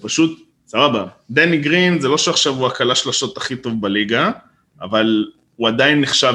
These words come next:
איום, והם הביאו את סט קרי, שבוא נגיד, הנפוטיזם בא להם, אה, טוב הפעם, אה, אבל פשוט, אתה יודע, אני, אני באמת מחכה לראות איך הם יתקדמו,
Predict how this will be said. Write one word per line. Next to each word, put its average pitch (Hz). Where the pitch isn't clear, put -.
איום, 117
והם 101
הביאו 135
את 127
סט -
קרי, 123
שבוא 107
נגיד, 135
הנפוטיזם 120
בא 120
להם, 113
אה, 104
טוב 135
הפעם, 156
אה, 104
אבל 110
פשוט, 220
אתה 156
יודע, 214
אני, 127
אני 120
באמת 165
מחכה 185
לראות 175
איך 175
הם 175
יתקדמו, 160